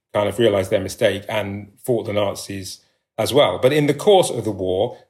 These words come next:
some of those Ukrainian partisans committed terrible atrocities, including massacres of Jews. So although they are remembered today as national heroes by many people in Ukraine, and there's a kind of tug of war about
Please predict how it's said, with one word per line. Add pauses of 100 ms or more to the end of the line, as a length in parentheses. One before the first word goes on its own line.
some
of
those
Ukrainian
partisans (360)
committed (200)
terrible
atrocities,
including (340)
massacres
of
Jews.
So
although
they
are (600)
remembered
today
as
national
heroes
by
many
people
in
Ukraine,
and
there's
a (380)
kind
of
tug
of
war
about